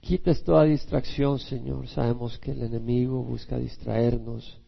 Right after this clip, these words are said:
eh, impactar nuestra mente, nuestro corazón para no transmitir o no recibir tu palabra. Señor, sabemos que todo lo permites para, para bien, pero también sabemos, Señor, que tú quieres que escuchemos ahora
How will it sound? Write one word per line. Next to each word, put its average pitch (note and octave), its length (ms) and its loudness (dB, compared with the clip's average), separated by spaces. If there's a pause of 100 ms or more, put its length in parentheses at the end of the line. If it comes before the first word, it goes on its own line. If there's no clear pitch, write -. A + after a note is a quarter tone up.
(240)
eh, A2 340 -8
impactar B2+ 640 2
nuestra B2 320 -2
mente, B2 480 2
nuestro A#2 320 -4
corazón A#2+ 720 0
para A#2 260 2
no B2 160 -2
transmitir A#2+ 680 2
o A#2 80 4
no A2+ 140 -4
recibir A#2+ 640 -2
tu - 80 -6
palabra. A#2 640 0 (440)
Señor, B2 420 0
sabemos A#2+ 480 0
que - 100 -4
todo F#3+ 280 2
lo F#3 120 4
permites C3 640 0
para, F2+ 400 -6 (320)
para G#2 220 2
bien, A#2+ 440 4 (520)
pero B2 180 2
también A#2+ 320 2
sabemos, B2 400 2
Señor, A#2+ 240 -2
que A#2+ 80 -2
tú A2+ 240 -4
quieres B2 400 2
que - 80 -4
escuchemos A#2 720 -2
ahora G2 400 -4